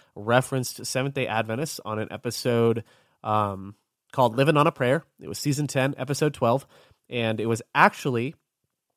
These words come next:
about a family of Christian scientists, I believe, who, uh, basically believed that prayer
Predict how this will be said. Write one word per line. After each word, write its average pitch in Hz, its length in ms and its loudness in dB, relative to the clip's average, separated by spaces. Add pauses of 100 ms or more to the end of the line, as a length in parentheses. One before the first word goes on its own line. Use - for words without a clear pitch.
(360)
about 120 640 6 (100)
a 113 260 -2
family 147 720 -2 (320)
of 104 320 2
Christian 151 500 -2
scientists, 123 840 0
I 107 80 -2
believe, 107 420 -10 (400)
who, 123 460 4
uh, 110 160 2
basically 135 460 0
believed 120 520 0
that 113 220 -2 (320)
prayer 139 540 -2